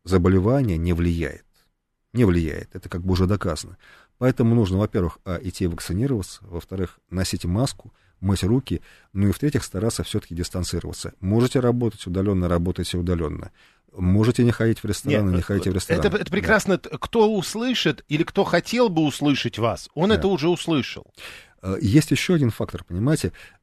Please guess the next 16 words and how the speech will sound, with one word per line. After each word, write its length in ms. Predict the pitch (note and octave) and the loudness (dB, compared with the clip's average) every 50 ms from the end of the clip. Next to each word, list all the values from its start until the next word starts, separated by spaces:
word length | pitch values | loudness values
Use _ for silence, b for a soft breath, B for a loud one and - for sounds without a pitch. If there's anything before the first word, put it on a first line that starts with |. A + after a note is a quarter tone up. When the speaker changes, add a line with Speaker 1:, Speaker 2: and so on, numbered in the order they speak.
| _ | _
Speaker 1:
Э, 580 | F#2 F#2 F#2+ F#2+ F#2 F2+ F2+ F2 F2 F2 F2+ F#2+ - | 0 2 4 4 4 4 4 2 2 0 0 0 0
э, 160 | G#2 F#2+ F2+ - | 0 0 0 0
понятно, 340 | - A#2 B2 F#3 F#3 - A2+ | 2 4 4 4 4 2 0
что 200 | - - - G2+ | -2 0 0 2
мы 100 | G2 A2 | 2 2
все, 280 | G2+ - - - G3 D3 | 2 0 2 2 2 2
э, 320 | A2 - A#2+ A#2 A2+ A2+ - - _ _ _ _ _ - | 2 0 -2 -2 -2 -2 -4 -6 _ _ _ _ _ -12
все 180 | - - - F3 | -4 2 4 6
люди, 260 | F#3 A#3+ A3 D#3 B2+ - - | 6 6 6 6 4 4 4
они 420 | G2+ A2+ C#3 F3+ G3 F#3 D#3 - - | 2 4 6 6 6 6 4 4 0
болеют, 380 | - F2 F#2+ A#2 D#3 F3+ A2+ F2 | 0 2 4 6 6 6 6 6
болеют 380 | E2 G2+ C#3 G3+ A3 D3 G2 | 4 4 6 6 6 6 6
даже 240 | F2+ A#2 B2+ - F#2 | 6 4 4 4 2
привитые. 600 | - - - E2+ F2 G2+ - - - - E2 D#2+ - _ _ - | 0 0 0 0 0 0 -2 -6 -10 -16 -16 -16 -18 _ _ -2
Болеют, 320 | G2 G2+ F#2+ D2+ D#2 - - | 0 0 2 0 -2 -6 -10
естественно. 440 | - - - - A2 - - E2+ E2 | -12 -8 -6 -6 -6 -6 -8 -10 -12